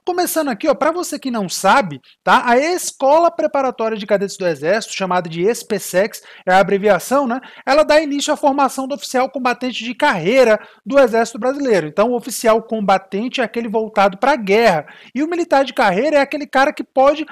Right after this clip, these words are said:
pa-, viver efetivamente uma carreira nas Forças Armadas, no Exército Brasileiro. Ele não vai embora como militar temporário, a-, é, depois de oito anos. Não, ele pode passar aí cerca de trinta e cinco anos e depois disso se aposentar, tá bom? Então, só pra que você tenha uma noção geral,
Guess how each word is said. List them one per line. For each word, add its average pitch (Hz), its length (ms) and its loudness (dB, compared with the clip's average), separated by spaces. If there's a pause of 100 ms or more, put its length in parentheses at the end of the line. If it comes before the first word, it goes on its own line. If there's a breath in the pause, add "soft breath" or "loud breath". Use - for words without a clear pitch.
(160 loud breath)
pa-, 269 200 4
viver 262 540 -2
efetivamente 294 560 -4
uma 294 120 -2
carreira 294 520 2
nas 240 200 -4
Forças 202 180 -6
Armadas, 160 420 0
no 190 80 -2
Exército 190 360 0
Brasileiro. 160 420 -2 (260 loud breath)
Ele 202 140 0
não 285 180 0
vai 240 200 2
embora 247 420 0 (220 loud breath)
como 226 320 -2
militar 208 320 0
temporário, 233 640 -2
a-, 247 240 -2
é, 220 160 0
depois 226 280 -2
de 220 80 -6
oito 247 300 -2
anos. 202 320 -2 (180 loud breath)
Não, 180 280 2
ele 170 120 -2
pode 196 300 0
passar 202 280 0
aí 208 180 -2
cerca 208 320 -6
de 196 160 -6 (240 loud breath)
trinta 302 340 -4
e 294 80 -4
cinco 269 380 -6
anos 240 280 -4
e 254 60 -8
depois 233 340 -4
disso 214 280 -8 (160 loud breath)
se - 160 -2
aposentar, 226 600 -2
tá 135 120 -12
bom? 180 160 -4
Então, 226 200 -6
só 247 140 -6
pra 269 100 -2
que 240 60 -6
você 269 180 -8
tenha 233 200 -8
uma 240 100 -6
noção 247 300 -6
geral, 277 340 2